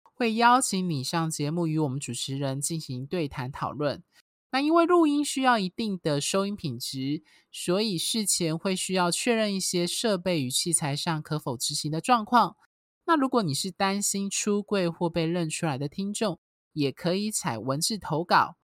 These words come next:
或者就是，呃，我现在后置上也可以采那种就是匿-，呃，改变音质，就是把音做匿名的音质的这样改变的，这样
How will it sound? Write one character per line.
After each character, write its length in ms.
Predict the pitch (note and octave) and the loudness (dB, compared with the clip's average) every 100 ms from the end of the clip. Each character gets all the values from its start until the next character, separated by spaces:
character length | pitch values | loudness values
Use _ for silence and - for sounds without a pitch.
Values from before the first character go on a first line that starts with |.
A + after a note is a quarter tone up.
| _ _ | _ _
或 260 | E4+ C4+ | 4 4
者 260 | G3 D3 B2+ | 4 0 0
就 140 | D#3+ | -2
是， 320 | E3 E3+ D#3 | -4 -2 -2
呃， 180 | C3 C3+ | 0 -2
我 160 | C3 B2+ | -2 -2
现 140 | - | 0
在 80 | F#3 | -2
后 300 | E3+ G#3+ F3 | 0 0 0
置 260 | - F3+ D#3+ | -4 -4 -4
上 240 | F3+ D#3+ | -4 -4
也 120 | B2 | -6
可 140 | B2+ D#3+ | -4 -2
以 160 | D3 | -2
采 280 | C#3 D3+ A2+ | -2 -6 -6
那 200 | C#3 C#3+ | -4 -4
种 340 | C#3 B2 G#2+ | -4 -6 -6
就 100 | A#2 | -6
是 240 | B2+ C#3+ B2+ | -6 -6 -6
匿-， 380 | F3+ G3 E3 - E3 - | -6 -4 -6 -10 _ -6
呃， 320 | E3 D3 C#3 - _ - - | -2 -2 -4 -8 _ -20 -2
改 240 | D3+ C#3 | 0 0
变 380 | C#3 B3+ G#3 F3 | 0 0 0 -2
音 280 | G#3+ A3+ B3+ | -6 -6 -4
质， 480 | - - B2+ C3 D#3 | -4 -4 -4 -2 -2
就 160 | F3 | -2
是 280 | G#3 C4 A#3 | -2 -2 -2
把 300 | - - C#3+ | 0 0 0
音 360 | B2 G3 G3+ A#3 _ _ _ - | -4 -6 -6 -10 _ _ _ 0
做 340 | A#3 G#3 F3 | 4 4 2
匿 320 | G3+ C4 A3 | 0 -2 0
名 200 | D#3+ C3+ | -2 -2
的 180 | D3 D3+ | 0 0
音 260 | D3+ F#3+ G#3+ | 0 -6 -6
质 200 | - C3 | -4 -2
的 100 | C#3+ | -2
这 100 | E3+ | -2
样 140 | D3 | -4
改 200 | C#3+ A2 | -4 -6
变 220 | C#3 D#3+ | -4 -4
的， 100 | C3 | -2
这 100 | B2 | -2
样 160 | C#3 | -2